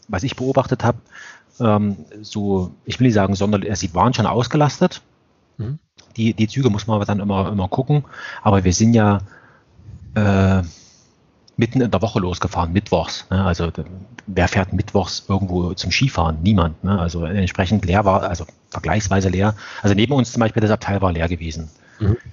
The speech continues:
Speaker 1: Also manchmal hat man vielleicht auch Glück, aber darauf würde ich mich jetzt nicht verlassen.
Speaker 2: Ähm, waren die Betten eigentlich, also die waren bezogen auch?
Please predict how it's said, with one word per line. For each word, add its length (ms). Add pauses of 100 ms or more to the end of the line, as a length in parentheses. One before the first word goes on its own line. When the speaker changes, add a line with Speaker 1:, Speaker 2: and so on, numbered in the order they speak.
(420)
Speaker 1:
Also 200
manchmal 280
hat 60
man 100
vielleicht 260
auch 100
Glück, 300
aber 180
darauf 420
würde 140
ich 80
mich 120
jetzt 120
nicht 140
verlassen. 400 (400)
Speaker 2:
Ähm, 240
waren 180
die 80
Betten 320
eigentlich, 480
also 160
die 140
waren 180
bezogen 420
auch? 300